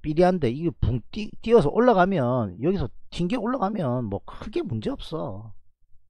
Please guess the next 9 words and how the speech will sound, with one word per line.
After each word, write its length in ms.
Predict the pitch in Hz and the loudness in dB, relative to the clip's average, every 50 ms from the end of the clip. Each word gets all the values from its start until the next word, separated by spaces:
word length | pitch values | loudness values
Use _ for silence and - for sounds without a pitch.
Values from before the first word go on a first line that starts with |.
| _ _ _ _ _ _ _ _ - - - - - - _ _ _ - - - | _ _ _ _ _ _ _ _ -18 -18 -16 -16 -18 -20 _ _ _ -20 -18 -16
올라간다면 1000 | - - - 180 196 202 180 117 117 131 139 135 160 160 160 156 156 160 160 - - - - - - - - - - - | -10 -4 0 2 4 4 4 4 2 0 2 2 2 4 4 4 2 2 0 -2 -6 -14 -20 -20 -20 -20 -18 -10 -8 -6
수익 320 | - - - - 247 220 | -4 -2 -2 0 0 2
나거든. 420 | 147 120 127 160 214 214 202 127 | 4 4 4 2 2 0 0 0
여기까지 340 | 117 160 196 196 - 151 113 | 2 2 2 2 0 -2 -2
가거든, 460 | - - - 127 147 - 226 208 156 | -2 -2 -2 -2 -2 -2 -4 -4 -4
분명히. 540 | - - 113 110 120 131 123 101 98 104 107 | -4 -4 -4 -4 -4 -2 -4 -4 -4 -6 -6
삼만 300 | - - 156 151 143 120 | -8 -8 -8 -8 -10 -10
팔천 300 | - 127 123 - - 127 | -12 -14 -16 -16 -16 -18
원. 220 | 107 95 98 110 | -18 -20 -20 -20